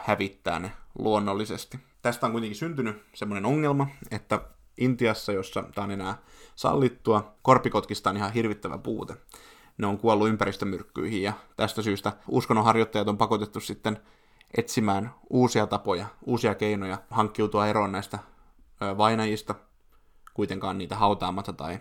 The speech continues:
polttamatta. Ja tää on myös haaste niissä maissa, joissa hiljaisuuden tornit on jo kauan aikaa sitten kielletty.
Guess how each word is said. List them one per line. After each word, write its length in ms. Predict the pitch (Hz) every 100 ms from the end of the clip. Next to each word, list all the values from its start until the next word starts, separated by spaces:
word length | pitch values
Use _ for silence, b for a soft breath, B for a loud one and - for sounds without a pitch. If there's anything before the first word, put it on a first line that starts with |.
| -
polttamatta. 600 | 107 98 - 87 69 - - -
Ja 240 | 101 98 -
tää 100 | 120
on 60 | 107
myös 200 | 107 104
haaste 440 | 113 107 - 98 - -
niissä 380 | 139 135 120 98
maissa, 400 | 107 98 98 101
joissa 280 | 95 - 101 - b b b b
hiljaisuuden 400 | 110 104 101 98
tornit 320 | 95 95 98
on 220 | 104 110 127
jo 260 | 107 104 _
kauan 260 | 104 104 101
aikaa 360 | 113 110 110
sitten 280 | 98 - 98
kielletty. 460 | - 101 104 -